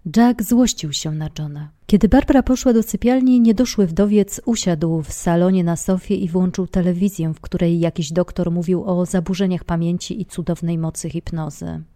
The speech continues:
„Dyrdy mały”, burknął do siebie i przełączył kanał. Musiał rozmówić się z kolegą.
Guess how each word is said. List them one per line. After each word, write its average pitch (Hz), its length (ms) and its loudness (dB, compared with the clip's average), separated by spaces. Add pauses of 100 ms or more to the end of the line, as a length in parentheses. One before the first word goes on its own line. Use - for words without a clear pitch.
(120)
„Dyrdy 175 440 4
mały”, 170 460 4 (220)
burknął 190 500 2
do 185 140 -2
siebie 220 320 0
i 185 160 -4
przełączył 170 520 -4
kanał. 151 440 -10 (240)
Musiał 247 360 4
rozmówić 208 480 2
się 151 200 -8
z - 140 -12
kolegą. 143 500 -8